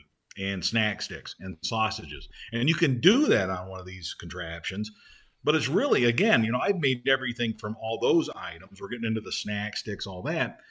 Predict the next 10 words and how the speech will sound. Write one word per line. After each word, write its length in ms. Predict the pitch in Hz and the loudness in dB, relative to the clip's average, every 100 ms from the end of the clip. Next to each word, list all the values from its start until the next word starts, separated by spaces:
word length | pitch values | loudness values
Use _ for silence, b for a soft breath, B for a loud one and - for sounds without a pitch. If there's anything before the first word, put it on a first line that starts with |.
| b b - | b b 2
But 320 | 131 113 - _ | 2 2 -6 _
my 200 | 110 107 | 0 2
back 400 | 92 127 160 175 | 2 2 2 0
straps 400 | - 107 95 98 | 0 0 -2 -2
have 160 | 110 92 | -4 0
never 340 | 104 127 123 | 4 4 4
been 460 | 95 95 90 92 82 - | 0 -2 -4 -6 -8 -2
more 340 | 107 113 117 | 2 2 2
perfectly 640 | 117 - 107 104 - 95 90 | -2 -4 -2 -2 -6 -8 -10
cooked 560 | - 208 113 101 - | -2 0 0 -2 -10